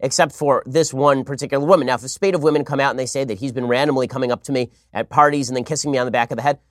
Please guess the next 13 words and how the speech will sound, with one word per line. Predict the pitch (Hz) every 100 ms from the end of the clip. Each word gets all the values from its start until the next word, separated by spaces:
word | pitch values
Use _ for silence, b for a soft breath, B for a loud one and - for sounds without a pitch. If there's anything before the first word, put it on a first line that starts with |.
| _ -
I |
mean, | 156 156
look, | 147 - _ -
that's | 160 156
weird | 196 190
behavior. | 151 143 127 - - _ -
It's | 135
just | 139
weird, | 131 160 175 165 135 -
odd | 127 135
behavior. | 117 123 123 87 - _ _ _ _ _ _ -
And | 147
again, | 170 104